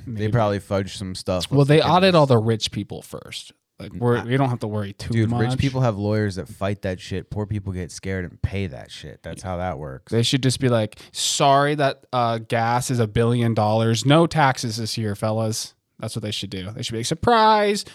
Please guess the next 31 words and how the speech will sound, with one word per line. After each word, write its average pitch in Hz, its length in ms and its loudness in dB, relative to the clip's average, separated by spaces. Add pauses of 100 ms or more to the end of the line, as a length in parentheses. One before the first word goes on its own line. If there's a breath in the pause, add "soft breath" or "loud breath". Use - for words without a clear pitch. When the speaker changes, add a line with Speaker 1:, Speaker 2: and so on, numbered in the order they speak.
(100)
Speaker 2:
no 208 220 2
taxes, 185 640 0
you 127 60 -4
guys." 165 580 4 (760)
Speaker 1:
Dude, 101 120 0
they 101 100 0
take 110 220 0
so - 260 0
much 90 220 -6
of - 120 -6
our - 100 -6
money. - 340 -10 (300)
Speaker 2:
Yeah. 104 180 -10 (300)
Well, 156 140 6
there's 151 200 6
some 147 300 2
people 123 220 0
Speaker 1:
And - 20 6
then 151 60 4
they 175 80 4
Speaker 2:
in 170 60 2
the 160 60 4
Speaker 1:
just 113 100 4
Speaker 2:
world 110 100 2
Speaker 1:
give 156 160 8
it 143 100 2
to 143 120 4
other 131 200 6
countries. 123 580 0
They're 117 120 6
like, 110 300 4